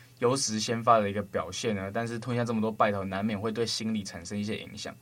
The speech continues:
那也希望呢，未来富邦可以给他多一点火力支援，让他至少是一个胜败持平的状况。好，中职的最后呢，我们跟大家讲一个有趣的趣闻啊，在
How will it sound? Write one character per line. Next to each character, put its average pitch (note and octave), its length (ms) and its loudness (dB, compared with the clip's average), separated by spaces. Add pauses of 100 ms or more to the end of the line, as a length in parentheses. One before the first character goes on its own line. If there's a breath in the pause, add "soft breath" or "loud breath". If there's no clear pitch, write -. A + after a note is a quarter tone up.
那 A#2+ 200 0 (300 loud breath)
也 G2 140 -6
希 B2 200 0
望 B2+ 180 6
呢， A2 100 4
未 B2+ 180 8
来 G#2 160 4
富 A2+ 240 -4
邦 A2 200 2
可 A#2+ 140 -4
以 A2 60 0
给 G#2 160 -2
他 G#2+ 100 0
多 A2+ 220 2
一 A2+ 40 0
点 G#2 160 0
火 G2+ 200 -8
力 G#2 160 2
支 G2+ 220 -6
援， F2 240 -6 (240 loud breath)
让 C3+ 120 2
他 B2+ 160 2
至 B2 260 -2
少 G2+ 220 4
是 A#2+ 180 -2
一 A2+ 60 0
个 G#2+ 100 2
胜 A#2+ 320 2
败 A#2 180 8
持 A2+ 400 2
平 A#2 200 0
的 G#2+ 80 2
状 G#2 260 2
况。 G2 240 -2 (100)
好， G#2+ 160 0
中 D#3 320 4
职 A#2+ 160 -4
的 A#2+ 120 4
最 B2+ 280 6
后 B2 160 8
呢， A2+ 100 4
我 G2+ 60 2
们 G2 160 -2
跟 A#2 180 4
大 A2+ 120 6
家 A#2 80 6
讲 G#2 220 0
一 G2+ 40 -4
个 G2+ 80 -2
有 F#2+ 220 -2
趣 - 200 -2
的 A2 60 2
趣 B2 300 2
闻 F2+ 260 -2
啊， F2 140 -2
在 C#3+ 240 6